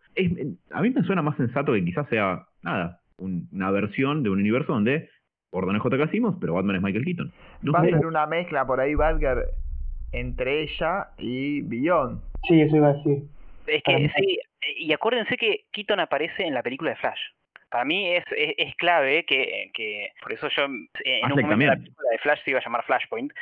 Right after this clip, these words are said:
Speaker 4: eh, y, y para mí le cambian el nombre, pero la idea sigue siendo la misma. Eh,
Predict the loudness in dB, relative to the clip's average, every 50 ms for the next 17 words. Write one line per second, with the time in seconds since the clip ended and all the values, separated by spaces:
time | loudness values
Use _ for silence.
0 | -12 -12 -14 -10 -8 -6 -4 -2 -2 -4 -4 -6 -10 -10 -10 -10 -12 -10 -8 -6
1 | -6 -4 -2 0 0 2 2 2 2 2 0 -2 0 0 0 2 2 0 0 0
2 | -2 -2 -2 -2 0 0 0 0 0 -2 -4 -8 -8 -8 -6 -6 0 0 2 2
3 | 2 0 -2 0 0 -2 -2 -2 -6 -10 -12 -12 -14 -12 _ -4 -2 -2 -2 -2
4 | -2 -4